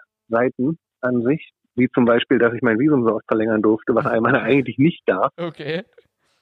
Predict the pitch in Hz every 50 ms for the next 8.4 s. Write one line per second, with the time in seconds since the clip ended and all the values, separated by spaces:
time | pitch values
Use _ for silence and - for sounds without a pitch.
0 | _ _ _ _ _ _ - - - - - - - - _ - 147 127 113 113
1 | 104 - 113 98 - 117 98 107 107 107 101 - - 107 98 101 101 92 - -
2 | 101 95 92 92 92 90 95 92 - - 92 92 - - 107 95 95 - 98 90
3 | 87 92 87 92 87 - - - - - 87 - - 98 92 92 92 90 98 104
4 | 101 101 98 95 104 - - 113 107 98 98 95 101 98 101 107 120 120 110 104
5 | - 104 104 - - 113 113 120 156 151 113 110 107 104 104 - - 110 113 113
6 | - 120 113 107 110 107 - - _ _ _ _ _ _ _ _ _ _ _ _
7 | _ - - 120 - - 127 120 120 113 107 107 107 - - _ _ - 120 117
8 | 120 - - - - 101 101